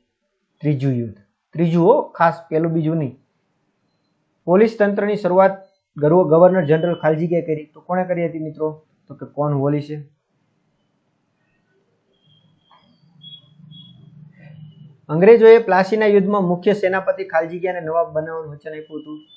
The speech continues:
તો કોને બનાવવાનું માટે આપ્યું હતું?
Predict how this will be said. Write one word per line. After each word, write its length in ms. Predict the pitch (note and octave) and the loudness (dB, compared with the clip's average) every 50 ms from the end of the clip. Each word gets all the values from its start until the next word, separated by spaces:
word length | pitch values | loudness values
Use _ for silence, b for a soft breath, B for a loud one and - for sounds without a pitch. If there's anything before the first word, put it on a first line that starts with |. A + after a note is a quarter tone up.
| _ _ _ _ _ _ | _ _ _ _ _ _
તો 80 | - C#3+ | -14 -8
કોને 260 | C3+ - E3+ F3 F3+ | -4 -2 -2 0 0
બનાવવાનું 520 | F3 E3+ E3+ F3 E3+ E3 E3+ E3+ E3+ E3 D#3+ | -2 -2 -2 -4 -4 -4 -4 -6 -6 -8 -8
માટે 240 | D#3 D#3 D3+ - - - _ _ _ - | -10 -12 -12 -16 -18 -18 _ _ _ -10
આપ્યું 240 | C#3+ D3 D3+ D#3+ D3+ | -8 -6 -4 -4 -4
હતું? 280 | D#3+ D#3 D#3 D#3 - | -4 -4 -6 -6 -10